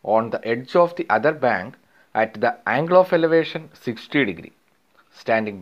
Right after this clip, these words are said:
back forty meter, he sees it at an elevation thirty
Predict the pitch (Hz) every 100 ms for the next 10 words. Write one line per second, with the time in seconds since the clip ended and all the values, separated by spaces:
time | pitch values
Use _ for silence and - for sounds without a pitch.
0 | 104 107 - - 123 165 175 180 170 104
1 | 131 226 _ _ _ 120 120 117 147 208
2 | 220 - - 151 151 - 117 117 123 113
3 | 107 123 131 - 127 - 107 131 -